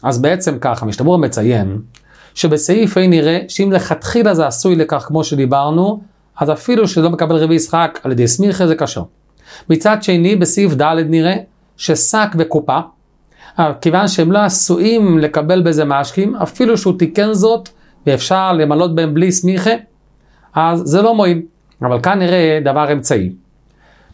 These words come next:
בגופה של חבית, כיסוי של חבית, אז מצד אחד היא לא עשויה לקבל בה. ולכן, אם אי אפשר לקבל בה בלי להשעין אותה רביס, אז היא לא כשרה.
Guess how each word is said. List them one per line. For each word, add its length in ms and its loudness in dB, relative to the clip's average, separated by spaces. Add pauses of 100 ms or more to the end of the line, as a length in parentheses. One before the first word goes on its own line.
בגופה 440 2
של 120 0
חבית, 320 -2
כיסוי 360 0
של 120 2
חבית, 440 -2 (480)
אז 140 0
מצד 360 0
אחד 540 0
היא 100 -2
לא 80 0
עשויה 460 0
לקבל 480 0
בה. 140 -4 (880)
ולכן, 520 0
אם 120 0
אי 60 2
אפשר 160 -2
לקבל 400 0
בה 160 0
בלי 600 0 (580)
להשעין 380 2
אותה 180 0
רביס, 720 -6 (140)
אז 120 -6
היא 80 -2
לא 140 0
כשרה. 260 -4